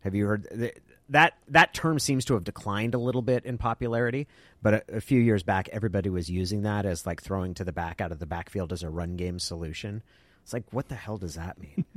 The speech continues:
Speaker 1: And it's like, "Oh, we don't trust, uh, the offensive line to be able to block well enough, so we're gonna throw the ball to the running back as a, as, as an, as an alternative, a run game solution." God.
Speaker 2: Were they throwing the football?
Speaker 1: <laughs> Yeah, they were from the quarterback position.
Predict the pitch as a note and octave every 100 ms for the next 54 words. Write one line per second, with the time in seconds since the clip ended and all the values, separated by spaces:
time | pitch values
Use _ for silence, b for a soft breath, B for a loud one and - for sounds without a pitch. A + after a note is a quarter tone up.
0 | - - C#3 - A#2+ - D#3 C3 A#2 A#2+
1 | A#2 - A#2+ - - - G#2+ A2 A2 G2+
2 | G#2+ F#2+ F#2+ G2+ G2+ F2 F#2 F2 D#2+ A2+
3 | A2+ G#2 F2+ F2 E2 G2+ F#2+ F2+ - -
4 | A#2+ A#2+ G2 D#2 D2+ E2 F2+ F2+ F2+ E2
5 | D#2 E2+ - - b b G2+ G2 - G2
6 | F#2+ G2 A2+ G2 G2+ F#2+ G#2+ F#2 G2 F#2+
7 | - A2+ G2 E2 D#2+ F#2+ F#2+ G2+ F#2+ F#2
8 | E2 - E2+ F2+ E2 D#2 - _ _ _
9 | _ _ - - - - - - G#2 G2+
10 | F2+ G2+ F#2+ F#2 E2+ F2+ E2+ F#2 G2 -
11 | _ _ _ - - A#2 A2 G#2+ C#3+ A#2
12 | - B - A#2+ G#2+ - G#2+ G2 F2+ -
13 | F#2 E2 F2+ D#2+